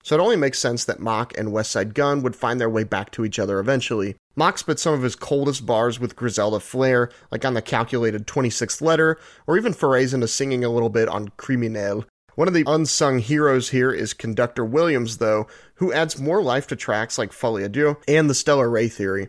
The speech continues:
Hearing Mach and Gunn side by side is like listening to two brothers reuniting after a long time, and I hope this isn't the last collaboration between the two.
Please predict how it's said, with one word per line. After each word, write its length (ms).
Hearing 300
Mach 200
and 160
Gunn 220
side 240
by 140
side 340
is 80
like 180
listening 320
to 60
two 180
brothers 540
reuniting 600
after 240
a 40
long 300
time, 400
and 120
I 40
hope 220
this 180
isn't 220
the 80
last 320
collaboration 640
between 260
the 80
two. 320